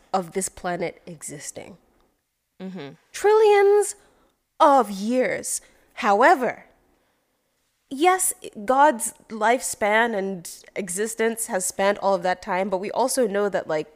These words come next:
Speaker 1: time is abstract for him, right? Time, time is not
Speaker 2: Mm-hmm.
Speaker 1: relative. It's not a boundary. So
Speaker 2: Yeah.
Speaker 1: at the same time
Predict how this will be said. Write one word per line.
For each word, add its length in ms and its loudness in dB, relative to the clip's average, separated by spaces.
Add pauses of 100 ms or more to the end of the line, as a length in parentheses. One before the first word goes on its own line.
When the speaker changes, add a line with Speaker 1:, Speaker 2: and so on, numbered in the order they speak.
Speaker 1:
time 280 -4
is 220 -10 (540)
abstract 640 -8
for 180 -20
him, 380 -10
right? 280 -6
Time, 340 -8
time 220 -6
is 100 -4
not 180 -2
Speaker 2:
Mm-hmm. 80 -8
Speaker 1:
relative. 600 -6
It's 200 -16
not 160 -2
a 40 -8
boundary. 680 -10 (480)
So 260 2
Speaker 2:
Yeah. 160 6 (260)
Speaker 1:
at 100 4
the 100 -2
same 260 0
time 280 4